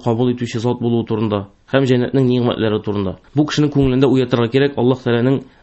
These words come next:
рәхимлегенә, шәфкатьлегенә, гафу итүенә өметләнү хисен. Әгәр дә кеше менә Аллаһ Тәгаләгә тулысынча гыйбадәт кылмаган булса, ләкин аннан соң инде ислам диненең нигезен аңлап, Аллаһ Тәгаләгә гыйбадәт кылырга, Аллаһ Тәгаләгә итәгать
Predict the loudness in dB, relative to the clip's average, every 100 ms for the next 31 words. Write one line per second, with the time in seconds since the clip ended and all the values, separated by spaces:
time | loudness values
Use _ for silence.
0 | -2 0 2 2 2 2 0 0 -2 -4
1 | -4 -2 0 2 0 -2 -4 -2 -2 -2
2 | 0 0 -2 -6 -4 -2 0 2 0 0
3 | -4 -6 -8 -4 0 0 0 -4 -4 -4
4 | -2 -2 -2 0 -2 0 0 -2 -10 -20
5 | _ -2 0 0 0 0 0 0 2 2
6 | 0 0 0 0 -2 -2 -2 -2 -8 -20
7 | -10 -6 -4 -2 0 -2 0 0 0 0
8 | -2 -8 -16 -2 2 2 2 2 2 2
9 | 2 2 0 0 -2 -4 -10 -20 -6 -2
10 | -2 0 0 2 2 0 -6 _ 0 2
11 | 0 -2 -2 -2 0 0 -2 -4 -4 -2
12 | 0 0 -4 _ -10 -2 0 2 0